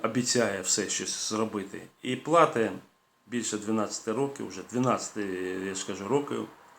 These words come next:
платить виплати соціальні на окуповану територію.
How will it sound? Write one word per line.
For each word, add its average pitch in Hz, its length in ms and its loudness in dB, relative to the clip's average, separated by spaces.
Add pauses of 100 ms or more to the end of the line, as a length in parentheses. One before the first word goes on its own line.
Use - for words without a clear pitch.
платить 117 420 2
виплати 135 500 4
соціальні 107 640 2 (540)
на 117 100 0
окуповану 123 560 4
територію. 107 720 0